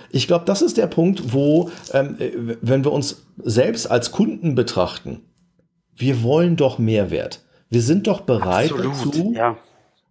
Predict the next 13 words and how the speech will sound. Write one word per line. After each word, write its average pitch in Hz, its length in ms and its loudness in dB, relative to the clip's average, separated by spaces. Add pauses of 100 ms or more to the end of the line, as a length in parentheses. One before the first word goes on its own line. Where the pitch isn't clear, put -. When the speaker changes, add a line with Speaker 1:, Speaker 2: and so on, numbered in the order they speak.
(280)
Speaker 1:
unsere 208 380 2
Daten 156 320 0
zur 165 140 -2
Verfügung 160 420 0
zu - 80 -4
stellen, 180 400 0 (100)
wenn 143 280 2
jemand 170 460 0 (100)
in 143 400 0
unserem 170 560 2
Sinne 113 380 0
handelt. 73 440 -8 (340)
Nicht, 233 680 0